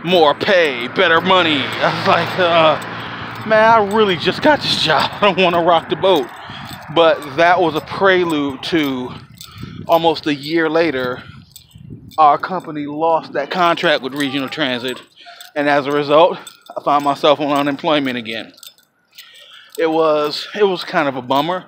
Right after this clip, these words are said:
but not my fault at all. Uh, also, I neglected to mention that after I had gotten used to being on my station,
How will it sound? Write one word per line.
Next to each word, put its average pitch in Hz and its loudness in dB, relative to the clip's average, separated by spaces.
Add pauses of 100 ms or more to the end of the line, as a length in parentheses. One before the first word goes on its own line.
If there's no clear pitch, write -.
(460)
but 262 4 (200)
not 196 0
my 185 -4
fault 214 2 (1000)
at 151 -2
all. 160 2 (720)
Uh, 180 2
also, 180 6
I 156 0 (100)
neglected 156 -2
to 165 -8
mention 156 -4
that 143 2
after 160 2
I 151 6
had 131 -2
gotten 147 0
used 151 -10
to 147 -10
being 151 0
on 143 0
my 139 0
station, 156 -4